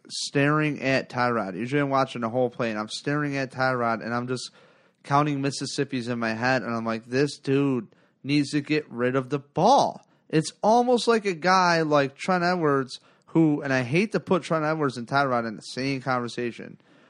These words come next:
but it was like Trent Edwards holding on to the ball too long and doing nothing with it, except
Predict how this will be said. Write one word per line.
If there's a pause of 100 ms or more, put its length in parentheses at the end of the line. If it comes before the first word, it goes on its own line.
(200)
but (600)
it
was
like
Trent
Edwards
holding
on
to
the
ball
too
long
and
doing
nothing
with
it,
except